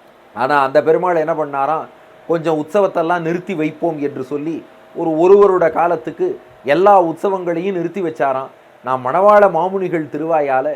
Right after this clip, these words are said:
நிம்மதியா திருவாய்மொழி காலக்ஷேபம் கேட்கப் போகிறேன்" என்று இன்றும் சந்தன மண்டபம் என்கிறோம், சந்தனு மண்டபம் என்று சிலர் சொல்வார்கள். அந்த விசாரம் ஒரு புறம் இருக்கட்டும்,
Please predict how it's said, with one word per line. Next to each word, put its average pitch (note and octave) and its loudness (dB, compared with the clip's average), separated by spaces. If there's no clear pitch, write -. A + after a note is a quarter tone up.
நிம்மதியா E3+ 0
திருவாய்மொழி G3 2
காலக்ஷேபம் E3 -4
கேட்கப் D3+ -8
போகிறேன்" C3 -6
என்று C3 -10
இன்றும் F3 -2
சந்தன F3 0
மண்டபம் E3 -4
என்கிறோம், D3 -6
சந்தனு F#3 -2
மண்டபம் F3 -4
என்று D#3+ -4
சிலர் D#3 -6
சொல்வார்கள். D3 -4
அந்த C#3+ -4
விசாரம் F3+ -2
ஒரு D3+ 0
புறம் D#3+ -2
இருக்கட்டும், B2+ -6